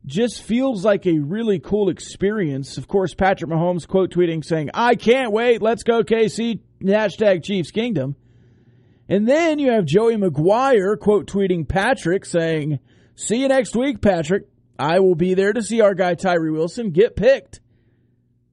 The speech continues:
I don't believe that Joey Maguire will have to wait around long. Hopefully Joey in his red and black in the green room with Tyree Wilson, seeing him go up and hug the commissioner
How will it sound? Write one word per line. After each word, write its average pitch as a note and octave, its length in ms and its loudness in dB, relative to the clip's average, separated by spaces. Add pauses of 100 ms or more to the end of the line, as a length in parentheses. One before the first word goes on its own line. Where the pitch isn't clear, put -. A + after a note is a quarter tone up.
(380)
I G3 200 0
don't A3 340 0
believe A#3 640 -4
that G#3 160 0
Joey G3+ 240 -2
Maguire G3 420 -2
will G3+ 120 0
have G3+ 220 -6
to F#3+ 100 -2
wait G3+ 240 0
around G3+ 340 -4
long. E3+ 720 -2 (500)
Hopefully G#3 440 0
Joey G#3+ 540 -2
in G3 120 -4
his E3+ 360 0
red F#3+ 320 2
and G3+ 160 -2
black G#3 420 0 (480)
in F4+ 260 -2
the E4+ 80 0
green C#4+ 360 -2
room B3 280 0
with A3+ 160 -2
Tyree G#3 400 0
Wilson, A3 560 -2 (560)
seeing A#3+ 240 -6
him F#3 140 -4
go G#3+ 340 2
up - 100 -4
and D#3+ 100 0
hug G3+ 360 2
the G3 140 0
commissioner E3 680 -4